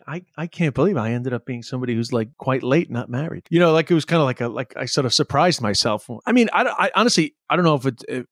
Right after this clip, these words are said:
benefits versus neg-, I can definitely think of both, you know? I guess the good thing about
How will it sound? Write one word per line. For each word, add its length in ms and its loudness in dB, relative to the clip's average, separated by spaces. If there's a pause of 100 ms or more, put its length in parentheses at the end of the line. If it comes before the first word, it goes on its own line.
benefits 360 2
versus 340 -2
neg-, 160 0
I 100 0
can 140 0
definitely 260 2
think 160 0
of 180 -4
both, 440 0 (100)
you 120 -4
know? 200 0 (140)
I 80 2
guess 420 2
the 160 0
good 320 2
thing 240 0
about 400 -4